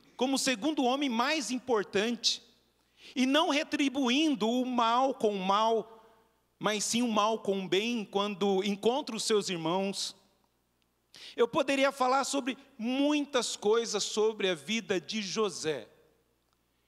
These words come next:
mas hoje eu gostaria de falar de algo um pouco estranho,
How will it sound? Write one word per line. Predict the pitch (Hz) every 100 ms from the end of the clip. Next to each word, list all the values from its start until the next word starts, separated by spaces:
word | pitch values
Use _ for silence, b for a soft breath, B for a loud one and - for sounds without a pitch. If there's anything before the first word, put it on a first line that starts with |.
| b b b b
mas | 175 208 165
hoje | 233 233 190
eu |
gostaria | 185 220 - 196 208
de | 202
falar | 185 196 208
de | 202 196
algo | 196 202 214
um | 220
pouco | - - -
estranho, | 247 - 240 214 190 123